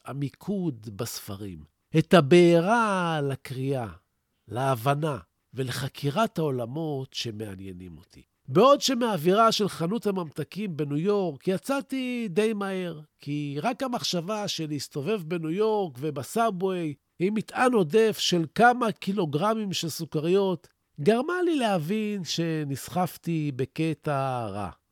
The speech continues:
הספרים, לעומת זאת, הסבירו לי לאורך כל חיי שהקריאה,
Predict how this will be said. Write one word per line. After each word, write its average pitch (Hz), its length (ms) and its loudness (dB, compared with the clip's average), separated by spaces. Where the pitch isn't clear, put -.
הספרים, 185 720 -2
לעומת 123 420 -4
זאת, 101 400 -12
הסבירו 151 520 -2
לי 127 180 -6
לאורך 156 720 -6
כל 208 500 -4
חיי 143 720 -6
שהקריאה, 117 880 -6